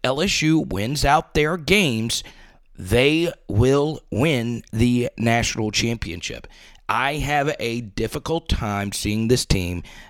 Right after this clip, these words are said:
not getting into the playoff as an S E C champion. And I think they will find a way to get into the playoff, even if it comes down to them and Tennessee getting into the playoff.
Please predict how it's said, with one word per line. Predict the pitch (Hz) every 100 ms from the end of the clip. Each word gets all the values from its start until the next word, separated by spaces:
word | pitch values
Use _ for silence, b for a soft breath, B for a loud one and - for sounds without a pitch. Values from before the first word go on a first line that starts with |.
| B
not | 90 90 120 95
getting | 135 143
into | 151 156 165
the | 180
playoff | - - 95 90 85 - B B B -
as | 107 120 127 -
an | 135 -
S | 127 120 - - -
E | 113 113 107 -
C | - - 104 104 92 - -
champion. | - 120 - 60 62 B B B -
And | 120 120
I | 110 113
think | - 131 -
they | 123 113
will | 117 113
find | - 101 104 104
a | 104
way | 104 202 147 110 107 B B
to | 120
get | 113 110
into | 104 107
the | 95
playoff, | - 104 104 104 - -
even | 139 160 160 -
if | 131 -
it | -
comes | 120 117 -
down | 107 104 104
to | - 95 98 B B B -
them | 90 131 147 151 -
and | - 127 123
Tennessee | - 123 120 - - 165 92 - B B -
getting | 113 107 -
into | 110 101 -
the | 92
playoff. | - 95 - - -